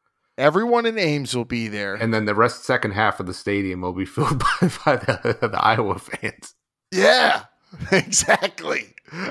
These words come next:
Speaker 1: And also, not impressive, uh, last week. Um, you know, your, your favorite, Brock,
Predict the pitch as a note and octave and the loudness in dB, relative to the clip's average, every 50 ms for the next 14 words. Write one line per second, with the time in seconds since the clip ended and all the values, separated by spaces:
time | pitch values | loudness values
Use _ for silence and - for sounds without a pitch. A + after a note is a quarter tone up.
0 | - - - G#3+ B3 C#4+ C#4 A#3 G#3 G3+ G#3 A#3 A#3+ A3 - - G3+ F3+ E3+ E3+ | -6 0 4 6 8 8 6 6 6 4 4 6 6 4 2 2 2 4 4 4
1 | E3 C#3+ - _ _ _ _ _ _ - G#2+ A#2 C3+ F3 A3 B3 A3 D#3+ - F3 | 2 -2 -6 _ _ _ _ _ _ -8 0 2 4 4 4 4 2 0 4 6
2 | E3 D#3 C3+ - - C#3+ B2+ B2 A2+ - - - B2 B2 A#2 A#2+ B2 A#2 A2+ A2 | 6 6 6 4 2 0 0 0 -2 -6 -4 0 2 2 2 4 4 4 4 2
3 | - - A#2+ A2+ A2+ A#2 A#2+ - - - _ _ _ _ _ _ _ _ - G#2+ | 0 -4 -6 -4 -6 -6 -6 -8 -14 -20 _ _ _ _ _ _ _ _ -2 0
4 | A2+ A#2 A#2 A#2 A2+ A2 - - _ _ - C3 A#2 A#2 A2+ A2+ A#2+ D3+ F3+ F#3 | 2 2 2 2 0 -4 -14 -20 _ _ -8 -4 0 2 2 4 6 6 6 6
5 | - _ - C#3+ C3+ F3 G#3+ G#3+ - - C#3+ B2 A2+ G#2 A#2 A#2 A2 - - C3+ | 4 _ -2 2 6 6 6 6 6 4 4 4 4 0 -2 -4 -2 0 4 6
6 | C#3+ D3 C#3 - | 6 6 4 4